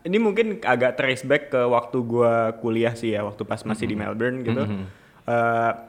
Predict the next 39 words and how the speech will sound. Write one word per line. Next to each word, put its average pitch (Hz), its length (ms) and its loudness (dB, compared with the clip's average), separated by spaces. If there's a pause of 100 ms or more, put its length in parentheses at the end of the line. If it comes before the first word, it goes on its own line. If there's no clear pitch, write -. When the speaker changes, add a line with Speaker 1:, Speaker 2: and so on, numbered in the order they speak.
(140)
Speaker 1:
gua 143 180 6
pengen 160 360 2
ngeliat 147 200 2
arsitektur 127 720 -2
tuh 185 100 -2
bukan 120 380 -2
sebagai 110 480 -2
satu 110 400 -4
produk 113 500 -4
akhir 113 480 -4
gitu 117 220 -4
loh. 107 160 0
Maksudnya 107 320 -4
kayak 113 180 0 (380)
kadang 127 400 -2
kalau 110 100 -2
orang 120 200 -2
kalau 123 120 0
misalnya 110 300 -6
ngomong 113 240 -2
udah 104 160 0
arsitek 120 400 -6
tuh 143 80 -4
pasti 120 320 -4 (320)
rumah 107 320 -8
tinggal 110 480 0
lah 139 240 6
Speaker 2:
Mm-hmm. 143 140 -6
Speaker 1:
gitu. 110 160 -2
Biasanya 143 340 -2
dia 147 240 -4
arsitek, 156 400 -4
oh 175 160 0
ngerjain 123 400 -6
apa? 147 400 2
Rumah 117 240 -4
tinggal, 113 400 0
ngerjain 107 300 -6
ini 123 180 -2